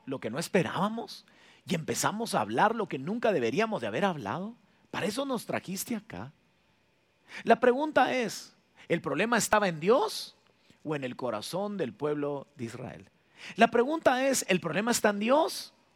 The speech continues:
o está en nosotros? Está en nosotros. Escucha lo que continúa. "Pues no hay pan ni agua, y nuestra alma tiene fastidio de este pan tan liviano".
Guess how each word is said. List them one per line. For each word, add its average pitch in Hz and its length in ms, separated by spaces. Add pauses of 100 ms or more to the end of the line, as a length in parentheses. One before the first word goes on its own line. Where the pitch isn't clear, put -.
o 147 80
está 139 180
en 139 100
nosotros? 127 520 (100)
Está 180 220
en 240 100
nosotros. - 680 (500)
Escucha 240 320
lo 269 100
que 262 120
continúa. 240 580 (420)
"Pues 202 160
no 208 120
hay 247 200 (260)
pan 294 360
ni 311 280
agua, 311 520 (600)
y 208 100
nuestra 190 480
alma 277 300
tiene 214 260
fastidio 285 720
de 147 120
este 180 220
pan 131 460
tan 110 160
liviano". 214 380